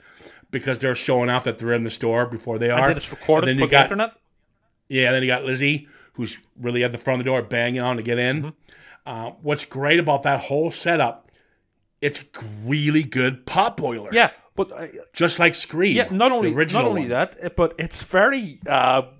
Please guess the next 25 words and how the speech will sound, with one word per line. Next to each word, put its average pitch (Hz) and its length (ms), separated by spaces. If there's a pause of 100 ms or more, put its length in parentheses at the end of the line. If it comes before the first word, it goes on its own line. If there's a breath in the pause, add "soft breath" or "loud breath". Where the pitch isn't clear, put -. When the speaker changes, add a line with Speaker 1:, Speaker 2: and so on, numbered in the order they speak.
(200)
Speaker 2:
close - 260
to 139 100
the 127 80
bone 190 540
and 131 600
realistic 135 540
too, 165 200
because 175 320 (520 soft breath)
hu-, - 160
the 190 280
human 202 180
race 143 220
are 127 80
pretty 214 680
awful. 208 500
Uh, 147 160
this, 170 380
uh, 139 240
things 196 300
like 135 140
this 131 200
in 196 200
the 202 120
real 120 220
world 196 300